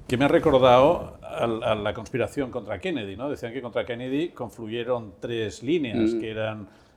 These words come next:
Speaker 1: ah, los cubanos, los mafiosos y la ultraderecha, y al final de todo esto salió una cosa que funcionó, que fue el atentado, porque finalmente Kennedy fue asesinado. En este caso no funcionó, pero tú dibujas tres líneas: el golpismo duro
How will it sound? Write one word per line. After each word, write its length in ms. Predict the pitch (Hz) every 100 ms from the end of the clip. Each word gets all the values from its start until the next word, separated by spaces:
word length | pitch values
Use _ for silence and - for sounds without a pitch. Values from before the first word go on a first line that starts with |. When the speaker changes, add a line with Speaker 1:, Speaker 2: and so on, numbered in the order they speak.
| _
Speaker 1:
ah, 320 | 123 110 104 104
los 200 | 101 95
cubanos, 800 | - 113 143 151 156 202 214 -
los 240 | 123 104
mafiosos 680 | 104 104 143 143 131 160 165
y 60 | 165
la 80 | 123
ultraderecha, 540 | 95 123 120 127 143
y 40 |
al 60 | 131
final 220 | 135 120
de 100 | 123
todo 260 | 113 120 120
esto 360 | 110 - 147 - _ _
salió 280 | _ 107 104
una 160 | 113 98
cosa 320 | 107 - 113
que 140 | 135
funcionó, 340 | 101 92 101 104
que 80 | 117
fue 140 | 135
el 60 | 101
atentado, 440 | 101 87 110 110
porque 200 | 113 107
finalmente 520 | - 92 95 92 117 - - - -
Kennedy 320 | - 120 135
fue 140 | 135 131
asesinado. 440 | 110 120 123 127
En 60 | 120
este 180 | 120 143
caso 340 | 135 170 170
no 140 | 127 127
funcionó, 360 | 147 123 135
pero 180 | 139 151
tú 100 | 143
dibujas 440 | 156 147 - 185 - _ _ _
tres 240 | - 147 147
líneas: 540 | 151 120 107 101 -
el 180 | - 120
golpismo 520 | 117 123 170 156 165
duro 520 | 131 156 147 113 92